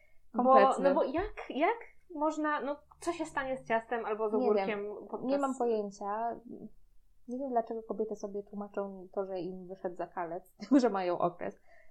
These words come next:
Speaker 2: Bo
Speaker 1: Nie, ale to nie, w ogóle absolutnie. Zakalec
Speaker 2: Ale z
Speaker 1: może
Speaker 2: tym
Speaker 1: być w
Speaker 2: kiszeniem
Speaker 1: każdym
Speaker 2: ogórków,
Speaker 1: momencie.
Speaker 2: no oczywiście. No przecież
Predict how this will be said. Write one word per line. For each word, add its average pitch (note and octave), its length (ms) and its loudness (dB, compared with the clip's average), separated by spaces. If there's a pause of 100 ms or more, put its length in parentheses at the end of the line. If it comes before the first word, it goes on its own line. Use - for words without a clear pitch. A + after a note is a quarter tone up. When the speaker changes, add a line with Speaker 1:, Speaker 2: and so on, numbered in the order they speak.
(220)
Speaker 2:
Bo F#3 240 -10
Speaker 1:
Nie, B3+ 300 2
ale A#3 200 2
to C#4 120 -4
nie, C#4 200 -10
w C4+ 140 -16
ogóle C#4+ 280 -4
absolutnie. B3 520 -4
Zakalec A#3 320 2
Speaker 2:
Ale A3 100 8
z - 20 2
Speaker 1:
może B3+ 100 0
Speaker 2:
tym A#3 60 0
Speaker 1:
być C4+ 100 6
w - 20 6
Speaker 2:
kiszeniem C#4 220 10
Speaker 1:
każdym C#4 120 6 (120)
Speaker 2:
ogórków, B3 240 6
Speaker 1:
momencie. A#3 300 -2
Speaker 2:
no C4+ 200 0
oczywiście. C#4 760 -2
No A3+ 100 -2
przecież C4 300 -4